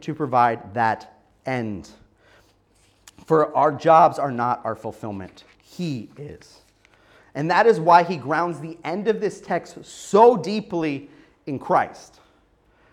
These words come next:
Verses twenty-one through twenty-five, the vast majority of this entire section,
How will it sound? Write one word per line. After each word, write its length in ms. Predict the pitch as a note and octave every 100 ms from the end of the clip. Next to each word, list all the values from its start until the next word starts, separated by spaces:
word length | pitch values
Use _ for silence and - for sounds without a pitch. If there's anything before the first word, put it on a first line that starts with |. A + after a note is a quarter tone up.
| _
Verses 320 | - F3 G3+ G3+
twenty-one 500 | G3 A3+ C4 G#3+ G#3
through 100 | G#3
twenty-five, 460 | G3+ F#3+ F3 D3
the 60 | E3+
vast 380 | D3 E3+ A#3+ B3+
majority 380 | G#3 A3 G#3+
of 80 | E3+
this 220 | D#3 G3+
entire 360 | A3 G3+ G#3 A3
section, 520 | A3 C3+ - D3 F3+